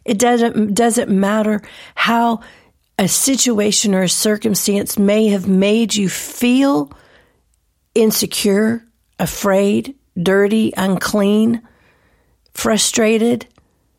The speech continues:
just absolute hopeless.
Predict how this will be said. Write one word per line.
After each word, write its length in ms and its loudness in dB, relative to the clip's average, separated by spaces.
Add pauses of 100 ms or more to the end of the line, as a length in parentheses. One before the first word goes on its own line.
(380)
just 460 2
absolute 760 0
hopeless. 840 -2